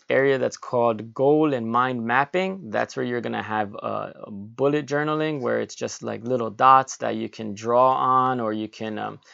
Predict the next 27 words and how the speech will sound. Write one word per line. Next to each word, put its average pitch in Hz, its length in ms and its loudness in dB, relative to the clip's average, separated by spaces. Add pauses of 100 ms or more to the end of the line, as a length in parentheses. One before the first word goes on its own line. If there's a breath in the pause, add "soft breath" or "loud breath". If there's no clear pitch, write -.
(480 loud breath)
write 120 440 2
down, 117 400 0
uh, 104 440 -6 (320)
a 120 100 -6
mapping, 120 520 4
an 104 80 -6
idea 117 640 2
of 110 420 -2
what 123 240 0
your 113 200 -2
goal 127 420 0
is 143 240 2
and 113 120 -6
how 113 240 0
to 110 160 0
execute 104 560 -6
it. 90 140 -12 (540 soft breath)
And 110 500 -4
the, 107 260 -4
the 104 200 -8
quote 123 340 0
that 120 140 0
I 117 80 2
wrote, 123 360 2
this 107 200 -12
is 107 180 -12
from 101 760 -8